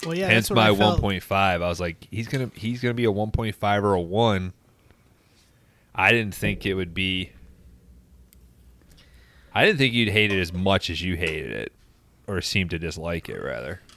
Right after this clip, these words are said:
Speaker 1: Well, today you were talking, like, "I got some stuff to say," and I was like, "Oh, shit, maybe he, like, enjoyed it a little bit more than,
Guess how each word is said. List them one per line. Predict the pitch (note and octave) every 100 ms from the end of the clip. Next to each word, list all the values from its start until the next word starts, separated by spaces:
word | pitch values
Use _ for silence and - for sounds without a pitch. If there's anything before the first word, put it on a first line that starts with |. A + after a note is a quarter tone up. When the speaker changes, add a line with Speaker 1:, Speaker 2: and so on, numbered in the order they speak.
| - - -
Speaker 1:
Well, | G3
today | - D3+ F#3+ B3
you | A#3+ G3+
were | F#3
talking, | G#3+ A#3+ A#3 F3
like, | C#3
"I | C3+
got | D#3 E3
some | - D3
stuff | - D#3+ -
to | C3+
say," | - G3 F#3 C3+
and | C3
I | C3+
was | C#3
like, | C3 B2+ B2 A#2 - _ - -
"Oh, | D3+
shit, | C3 - D#3
maybe | B2+ C3+ C#3 D3
he, | D3 D3 D3 C#3+ C#3 C3 C#3+ -
like, | D3 C#3 C3+ - _ _ _
enjoyed | B2+ C3 C3 C#3+ D3+
it | C#3
a |
little | C#3 C#3+
bit | C#3 D3+
more | C#3 D3 E3+ E3
than, | D3 D3+ C3+ C3+